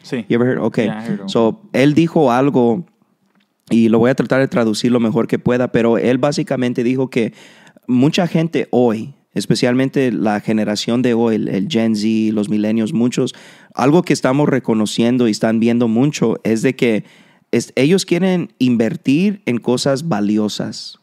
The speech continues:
Speaker 2: pa' ellos,
Speaker 1: Sí.
Speaker 2: you know? Y, y la verdad que esta marca... La verdad que si podemos, este, um, resumir todo, pues, en, en un, algo, es de que yo creo que está trayendo valor.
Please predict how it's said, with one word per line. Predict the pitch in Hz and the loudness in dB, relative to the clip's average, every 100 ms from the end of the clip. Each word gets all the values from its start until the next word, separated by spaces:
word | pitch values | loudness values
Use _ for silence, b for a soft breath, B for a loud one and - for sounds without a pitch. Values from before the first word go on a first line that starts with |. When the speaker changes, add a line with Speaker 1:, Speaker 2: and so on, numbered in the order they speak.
| - | -10
Speaker 2:
pa' | 107 107 | -6 -4
ellos, | - 92 - - - _ | -4 -6 -8 -18 -20 _
Speaker 1:
Sí. | - | -8
Speaker 2:
you | 107 | -4
know? | 110 113 B B B | -4 -4 B B B
Y, | - 117 123 | 0 2 2
y | 120 | 2
la | 117 | 2
verdad | 113 113 131 | 2 0 0
que | 135 160 139 117 - _ _ | 0 0 0 -2 -8 _ _
esta | 113 135 - 151 | -2 -2 0 0
marca... | 113 127 - 190 220 - b b b b _ | 0 -2 -2 -4 -4 -8 b b b b _
La | - 120 | -4 0
verdad | 120 113 123 156 | 2 2 2 0
que | - 156 - - | -2 -4 -6 -6
si | - | -2
podemos, | 117 120 123 143 151 | 2 2 2 2 0
este, | 131 - 120 113 104 117 - | -2 0 0 0 -2 -4 -6
um, | 107 107 101 - - | -4 -2 -2 -6 -10
resumir | - 113 - 117 113 | -4 -4 0 -2 0
todo, | 123 135 139 | 2 0 0
pues, | 135 135 | -4 -2
en, | 123 107 | -4 -4
en | 104 104 | -4 -4
un, | 110 - | -4 -4
algo, | 117 143 180 - b b | -4 -2 -4 -6 b b
es | - 113 | -4 0
de | 135 | 0
que | 135 117 107 | 0 0 0
yo | 175 117 | 0 0
creo | 127 131 | 0 0
que | 143 123 110 | 0 -2 -2
está | - 117 123 - | -2 0 -2 -2
trayendo | 139 120 127 127 | -2 0 0 0
valor. | 110 98 104 104 - | 0 -2 -2 -2 -4